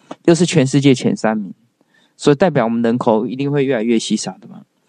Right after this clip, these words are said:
那你现在二十几岁到五十几岁，现在在对岸中国大陆工作的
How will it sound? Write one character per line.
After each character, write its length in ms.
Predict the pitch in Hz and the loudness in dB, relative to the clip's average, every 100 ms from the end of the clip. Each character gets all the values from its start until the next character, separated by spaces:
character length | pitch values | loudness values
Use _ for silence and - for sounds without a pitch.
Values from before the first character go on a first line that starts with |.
| _ - - | _ -20 -10
那 160 | - 208 | 2 4
你 100 | 160 | 4
现 100 | 170 | 2
在 80 | 196 | 2
二 100 | 214 | 2
十 140 | 185 170 | 0 0
几 180 | 117 | -2
岁 160 | 107 151 | 2 2
到 180 | 139 147 | 2 0
五 140 | 117 | -2
十 140 | 110 120 | -2 -2
几 160 | 107 | 0
岁， 260 | 98 139 113 | 2 2 2
现 140 | 160 | 2
在 40 | 147 | 4
在 220 | 156 135 | 2 0
对 220 | - 151 | 2 2
岸 160 | 143 135 | 2 0
中 160 | 147 | 0
国 100 | 127 | 2
大 200 | 117 123 | 2 0
陆 120 | 127 | 0
工 220 | 113 123 127 | 0 0 2
作 120 | 127 | 2
的 280 | 110 98 | 4 2